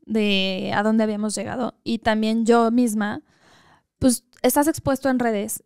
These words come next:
y mucha gente diciéndote, "Es una estupidez, es tu ego, este, pues, ya sabes tú lo que estudiaste, que te importa", no sé qué.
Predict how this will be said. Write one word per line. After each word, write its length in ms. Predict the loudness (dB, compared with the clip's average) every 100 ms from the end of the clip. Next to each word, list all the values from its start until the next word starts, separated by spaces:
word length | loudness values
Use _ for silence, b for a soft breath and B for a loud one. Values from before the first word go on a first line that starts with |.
| _
y 140 | -2 4
mucha 340 | 6 6 2
gente 280 | 0 -2 -2
diciéndote, 680 | -2 -2 -6 -8 -10 -12 -12
"Es 180 | -8 -4
una 140 | -4
estupidez, 760 | -4 -10 -4 0 2 0 -4 -6
es 240 | -8 -6
tu 160 | -4 0
ego, 520 | 0 0 0 -2 -4 -8
este, 520 | -12 -10 -12 -12 -14 -18 _ -12
pues, 160 | 0
ya 140 | 2 2
sabes 280 | 2 -2
tú 100 | -4 -4
lo 80 |
que 80 | -4
estudiaste, 500 | -8 -4 -2 -2 -4
que 100 | -8
te 100 | -6
importa", 360 | -2 0 0 -2
no 60 |
sé 80 | -6
qué. 160 | -10